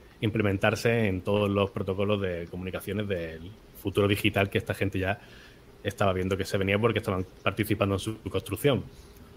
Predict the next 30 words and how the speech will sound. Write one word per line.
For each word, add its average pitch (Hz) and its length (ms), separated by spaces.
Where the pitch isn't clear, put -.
Por 110 140
tanto, 143 420
respondido 120 840
quiénes 117 280
son, 147 500
respondido 113 440
el 113 120
por 107 280
qué 117 400
y 95 720
la 104 120
necesidad 104 420
que 120 120
tenían 110 420
de 110 100
crear 113 160
este 123 160
grupo, 135 380
¿quiénes 135 320
eran? 107 280
Vale, 110 260
para 107 200
responder 113 720
a 147 140
toda 151 160
la 139 80
historia 135 340
de 123 60
la 117 100
creación 143 680